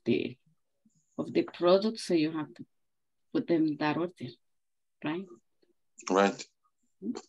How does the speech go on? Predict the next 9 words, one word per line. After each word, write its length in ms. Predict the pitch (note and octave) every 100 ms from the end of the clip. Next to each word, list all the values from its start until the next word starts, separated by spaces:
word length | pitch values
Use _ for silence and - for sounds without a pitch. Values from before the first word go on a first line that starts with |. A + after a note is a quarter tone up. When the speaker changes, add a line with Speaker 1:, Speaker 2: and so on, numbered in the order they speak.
| _ - _ - _ _ _
Speaker 1:
Nice. 140 | - -
Speaker 2:
Thank 220 | A2 -
you. 120 | F2 - _ _ _ _ _ - -
Speaker 1:
Welcome. 680 | B2+ A#2 A#2 G#2 A2+ B2+ C3 _ _ _ - - _ F#4+
Okay, 1040 | G#4 A3+ - F3+ E3 G#3+ A#3+ A#3 A3+ G#3
let's 280 | G3 G3 -
see, 320 | - A#3 A#3
we're 160 | G#3+ G#3+
back. 260 | F3+ F#3+